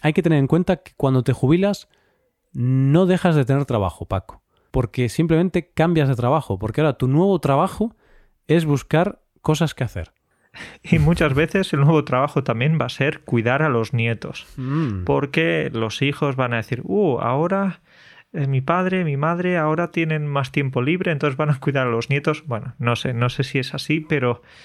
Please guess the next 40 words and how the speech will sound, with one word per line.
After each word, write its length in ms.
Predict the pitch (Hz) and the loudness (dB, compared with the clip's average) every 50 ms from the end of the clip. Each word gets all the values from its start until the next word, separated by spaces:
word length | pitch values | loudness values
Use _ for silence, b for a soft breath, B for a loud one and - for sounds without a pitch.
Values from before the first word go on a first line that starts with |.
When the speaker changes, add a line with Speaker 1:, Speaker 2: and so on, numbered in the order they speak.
| B B B B B B B B B B B | B B B B B B B B B B B
Speaker 2:
lo 140 | 156 147 147 | 0 0 2
ideal 280 | 135 135 160 185 185 180 | 2 0 0 -2 -2 -2
es 200 | 156 127 - - | -2 -4 -2 -4
eso, 200 | 131 120 - - | -4 -4 -4 -6
¿no? 180 | 113 113 123 151 | -6 -4 -4 -4
Si 100 | - - 139 | -4 -4 -8
es 80 | 131 | -6
posible 380 | - - 127 - 139 131 143 139 | -4 -4 -4 -2 -2 -2 0 -2
encontrar, 580 | 120 110 - 120 110 104 - 123 120 117 113 113 | -2 -2 -4 -6 -6 -4 -4 -2 -2 -2 -2 -4
eh, 120 | 107 - | -8 -6
pasatiempos 840 | - - 123 117 - 120 - - - 123 135 151 156 190 190 180 - | -4 -4 -4 -4 -4 -6 -6 -2 0 0 0 0 0 -2 -2 -4 -4
y, 100 | - - 131 | -6 -8 -6
por 140 | - 123 113 | -4 -4 -4
ejemplo, 500 | 113 - 120 117 113 - 143 156 175 - - | -4 -4 -4 -4 -2 -2 -2 -2 -2 -4 -4
los 240 | - 127 120 - - | -2 -2 -2 0 0
idiomas 680 | 123 113 113 113 113 123 143 165 185 - - - - - | 0 0 0 0 0 0 0 0 0 -2 -6 -10 -12 -6
pueden 200 | - 127 117 110 | -4 -2 -2 -2
ser 140 | 110 - 120 | -4 -4 -4
un 80 | 120 110 | -4 -2
pasatiempo 600 | - 117 - - - - 120 117 110 - 117 113 | -2 -6 -6 -6 -4 -2 -2 -2 -2 -2 -4 -4
perfecto 480 | - 120 - - 127 117 104 - 156 151 | -4 -6 -4 -2 -4 -4 -2 0 0 0
y 60 | 151 | 0
podemos 420 | 147 - 117 110 110 110 117 110 | 0 0 0 0 0 -2 -2 -4
decir 260 | - 113 107 127 131 131 | -4 -2 -2 -2 -2 -2
que 120 | - 135 | -2 -4
nosotros 640 | 113 113 - - 120 117 117 - 127 131 127 - - | -4 -4 -2 -2 -2 -2 -2 0 -2 -2 -2 -4 -6
tenemos 480 | - 120 110 117 120 127 131 123 - - | -6 -4 -2 -2 -2 -2 -2 -2 -2 -2
y 40 | 123 | -4
hemos 200 | 113 117 110 - | -4 -4 -6 -4
tenido 320 | - 120 110 120 123 139 | -4 -4 -2 0 0 -2
estudiantes 680 | 135 131 - 131 113 113 113 113 113 117 - 135 131 135 | -2 -2 -4 -4 -4 -2 -2 -4 -4 -4 -4 -4 -4 -4
de 140 | 123 113 | -6 -6
setenta, 760 | 113 - - 123 - - 127 123 123 123 127 135 131 135 135 - | -6 -6 -6 -6 -4 -4 -2 -2 -2 -2 -2 -2 -2 -2 -4 -6
ochenta 560 | 143 127 - - - 127 120 117 117 - 113 | -6 -8 -6 -4 -4 -2 -2 -2 -4 -2 -2
Speaker 1:
Ujú. 80 | 113 113 | -2 0
Speaker 2:
años, 440 | 117 123 131 135 139 139 139 - - | 0 0 0 0 0 0 -4 -6 -8
ochenta 400 | 240 170 - - 131 117 113 - | -10 -10 -6 -4 -4 -4 -2 -4
y 20 | 113 | -4
pico 280 | - 123 110 - 127 117 | -4 -4 -4 -2 -2 -2
años 360 | 113 117 123 139 151 143 - | -2 -2 -2 -4 -4 -4 -8